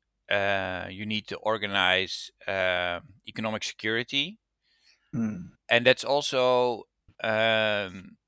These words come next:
Speaker 1: yeah, the kind of, so if you would basically extrapolate this automation trend, so more and more jobs can be automated,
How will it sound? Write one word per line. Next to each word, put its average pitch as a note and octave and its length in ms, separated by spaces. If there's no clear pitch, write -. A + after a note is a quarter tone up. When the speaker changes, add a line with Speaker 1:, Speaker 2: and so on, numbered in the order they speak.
Speaker 1:
yeah, G#2+ 120
the G#2+ 100
kind C3+ 340
of, B2+ 80
so - 220
if A#2 180
you C3+ 100
would C3 180
basically G#2+ 880
extrapolate B2+ 880
this G#2+ 400
automation B2 680
trend, B2 420
so A2+ 120
more B2+ 360
and A#2 120
more A2 520
jobs G#2+ 680
can A2 140
be G#2 140
automated, C3 680